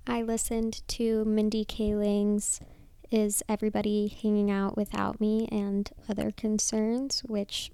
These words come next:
made me laugh out loud multiple times. I listened to Seinfeld's book of him reading his stand-up, which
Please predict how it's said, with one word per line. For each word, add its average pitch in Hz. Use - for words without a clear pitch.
made 202
me 202
laugh 196
out 202
loud 202
multiple 202
times. 208
I 214
listened 214
to 208
Seinfeld's 202
book 233
of 226
him 214
reading 214
his 214
stand-up, 226
which -